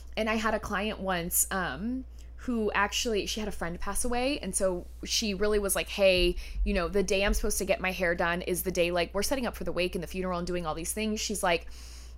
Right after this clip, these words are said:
"Is there any way you can do my hair earlier?" And although I had asked for permission to do it from the salon manager and I was approved, it ended up that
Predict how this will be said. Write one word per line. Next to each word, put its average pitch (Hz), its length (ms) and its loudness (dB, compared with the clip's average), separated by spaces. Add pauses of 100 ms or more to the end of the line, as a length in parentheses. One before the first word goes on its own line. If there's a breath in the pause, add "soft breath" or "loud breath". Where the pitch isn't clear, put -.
"Is 208 80 -2
there 214 260 0
any 220 220 4
way 214 140 2
you 190 120 -2
can 196 200 4
do 180 160 2
my 175 120 0
hair 185 240 -2
earlier?" 147 400 0
And 190 320 -2 (560 loud breath)
although 233 240 8
I 220 80 8
had 214 240 0
asked 311 320 6
for 294 80 2
permission 208 680 2
to 202 120 0
do 185 260 2
it 165 180 4
from 202 200 2
the 208 60 0
salon 180 360 2
manager 165 380 0
and 180 120 -2
I 175 180 4
was 190 180 -2
approved, 196 640 4 (640 loud breath)
it 240 180 6
ended 240 300 4
up 226 160 4
that 180 420 8